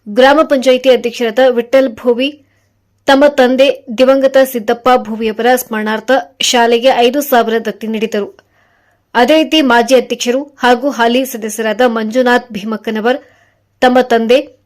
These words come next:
ಬಾಲಪ್ಪ ಭೀಮಕ್ಕನವರ್ ಸ್ಮರಣಾರ್ಥ ಐದು ಸಾವಿರ ದತ್ತಿ ನೀಡಿದರು. ಗ್ರಾಮ ಪಂಚಾಯಿತಿ ಉಪಾಧ್ಯಕ್ಷರಾದ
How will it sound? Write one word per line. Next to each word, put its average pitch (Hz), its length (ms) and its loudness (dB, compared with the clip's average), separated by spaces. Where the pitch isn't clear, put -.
ಬಾಲಪ್ಪ 254 480 2
ಭೀಮಕ್ಕನವರ್ 226 680 -2
ಸ್ಮರಣಾರ್ಥ 226 580 -2
ಐದು 269 240 0
ಸಾವಿರ 247 320 0
ದತ್ತಿ 226 240 -8
ನೀಡಿದರು. 226 600 -6
ಗ್ರಾಮ 254 320 2
ಪಂಚಾಯಿತಿ 262 480 0
ಉಪಾಧ್ಯಕ್ಷರಾದ 226 760 -2